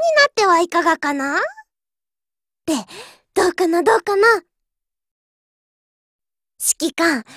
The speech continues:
私のこの韻の結び方ってすごく忍者っぽくない？<laughs> 実はこれ、クロちゃんが教えてくれたんだ。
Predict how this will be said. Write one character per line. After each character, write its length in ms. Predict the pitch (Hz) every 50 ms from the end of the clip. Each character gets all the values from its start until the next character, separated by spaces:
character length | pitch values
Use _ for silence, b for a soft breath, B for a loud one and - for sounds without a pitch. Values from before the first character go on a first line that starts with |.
| B B B B
私 380 | B 254 302 - 302 311 - 320
の 160 | 311 302 311
こ 120 | - 320 311
の 140 | 311 311
韻 180 | 320 330 330 330
の 140 | 330 330 330
結 240 | 339 339 320 339 294
び 140 | 269 349
方 300 | - 359 339 339 359 339
っ 20 | 349
て 240 | - - 359 330 285 B B B B
す 200 | - - 311 302
ご 100 | - 440
く 240 | 539 - - 622
忍 240 | 311 254 294 349 359
者 120 | 339 359 349
っ 20 |
ぽ 180 | 349 - 349 349
く 140 | - 330
な 180 | 233 196 196 254
い？ 40 | - 659 - _ _ _ _ _ _ _ _ _ _ _ _ _ -
<laughs> 640 | 453 392 339 330 302 302 277 262 262 247 240 254 B B 480 640 B B B _
実 300 | - 262 247 - - 330
は 160 | 330 277 262
こ 140 | - - 247 240
れ、 120 | 240 226 B B B B B B
ク 140 | - - 466
ロ 0 | 659 698
ち 60 | -
ゃ 100 | 415 359
ん 60 | 311 262
が 180 | 240 247 277
教 180 | 254 - 311 330
え 40 | 320
て 140 | - 311
く 100 | - -
れ 140 | 285 311 302
た 180 | - 320 320 320
ん 80 | 285
だ。 80 | 285 320